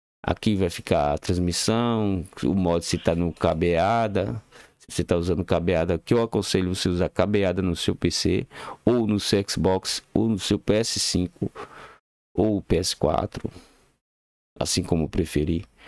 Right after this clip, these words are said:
Vai estar assim, ó, conectada, região demográfica, Goiânia, que é minha cidade, né, local, Nordeste.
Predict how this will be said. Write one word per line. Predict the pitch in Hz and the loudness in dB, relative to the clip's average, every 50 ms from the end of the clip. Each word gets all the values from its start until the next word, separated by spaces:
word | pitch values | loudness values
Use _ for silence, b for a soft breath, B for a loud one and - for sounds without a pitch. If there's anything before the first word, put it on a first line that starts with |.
| B B B B B _ _ _ _ _ _ _ _ _ _ _ _ _ - | B B B B B _ _ _ _ _ _ _ _ _ _ _ _ _ -2
Vai | 113 87 | -2 0
estar | 85 - - - 87 | 0 -2 0 0 0
assim, | 98 107 - - 78 | 0 0 -2 -2 -2
ó, | 67 | -2
conectada, | - - 87 90 92 87 - - - - _ 131 127 131 131 131 127 135 127 | 0 0 0 2 0 -2 -2 -6 -10 -2 _ 0 2 2 0 0 0 0 0
região | 117 107 110 107 104 98 98 98 101 107 107 101 | 0 0 0 0 0 0 0 0 2 2 0 2
demográfica, | 98 101 98 98 92 95 101 113 127 135 135 131 - - - 113 | 0 0 0 0 0 0 0 0 0 2 0 -2 -4 -2 -2 -2
Goiânia, | - 120 - 90 87 90 101 110 120 131 131 131 131 120 113 104 | 0 0 0 2 2 2 2 0 0 0 0 0 0 -2 -2 0
que | - - | 0 0
é | 90 | 2
minha | 90 82 78 | 2 0 0
cidade, | 78 - - 92 90 92 101 101 95 92 95 95 | -2 -2 0 0 2 2 2 2 0 0 0 0
né, | 95 92 92 92 | 0 0 0 0
local, | 90 87 85 - - - 95 95 95 90 | 0 -2 -2 -2 -2 -2 -2 0 0 -2
Nordeste. | 82 76 76 78 85 92 104 104 - - - 101 | -2 0 0 0 0 0 -2 -4 -6 -6 -8 -10